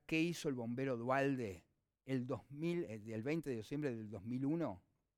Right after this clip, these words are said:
Mirá lo que dijo, dijo, "O el presidente cambia o habrá que cambiar al presidente". ¿Eh? Mientras Rodolfo Daer, titular de la C G T, vociferaba en diciembre del, en diciembre del dos mil,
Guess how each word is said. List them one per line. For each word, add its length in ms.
Mirá 140
lo 80
que 140
dijo, 240
dijo, 380
"O 120
el 100
presidente 640
cambia 560
o 80
habrá 200
que 100
cambiar 280
al 80
presidente". 800
¿Eh? 140
Mientras 360
Rodolfo 480
Daer, 320
titular 460
de 80
la 100
C 140
G 140
T, 200
vociferaba 840
en 160
diciembre 420
del, 220
en 160
diciembre 340
del 100
dos 120
mil, 320